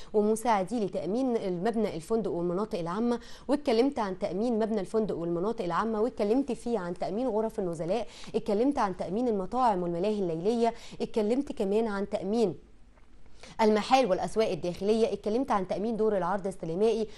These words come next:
وتأمين مناطق حمام السباحة، وتأمين ال-، الصالات الرياضية والسبا،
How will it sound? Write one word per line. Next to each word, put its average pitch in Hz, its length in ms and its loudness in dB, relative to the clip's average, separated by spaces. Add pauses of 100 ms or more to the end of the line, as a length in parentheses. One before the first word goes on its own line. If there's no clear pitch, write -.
(120)
وتأمين 208 420 2
مناطق 202 340 2
حمام 185 380 0
السباحة، 208 540 -2 (200)
وتأمين 220 560 2
ال-، 185 600 0
الصالات 202 400 0
الرياضية 202 540 4
والسبا، 185 840 0